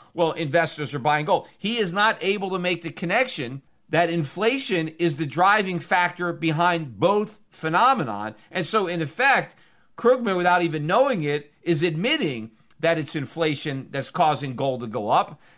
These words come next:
because he's saying inflation is going up because bond yields are falling, without understanding that it's inflation that is the reason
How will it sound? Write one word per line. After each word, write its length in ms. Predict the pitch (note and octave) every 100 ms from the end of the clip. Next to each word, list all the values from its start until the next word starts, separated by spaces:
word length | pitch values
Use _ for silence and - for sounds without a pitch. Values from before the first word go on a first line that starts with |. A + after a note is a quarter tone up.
| -
because 360 | E3 F#3 F3+
he's 180 | F3 D#3+
saying 280 | G#3+ G#3 G3
inflation 540 | E3+ C#3+ G3 G3 -
is 140 | E3 C#3+
going 300 | F3+ F3 E3+
up 200 | F#3+ F#3
because 300 | E3 F#3 D3+
bond 400 | D3 A#3 D4 F#3+
yields 240 | A#2+ A2
are 80 | A2
falling, 420 | - D3 D3+ E3+
without 280 | F3+ G3 G#3+
understanding 880 | G#3+ F#3+ - A3+ C4 C#4+ F#3 E3 D3+ - -
that 140 | F#3+
it's 160 | G3 F3
inflation 600 | F#3+ D3 A3 C#4+ E4 A#3
that 140 | G3
is 160 | D4 D#3+
the 100 | F3+
reason 600 | E3+ C#4 C#4+ G3 F#3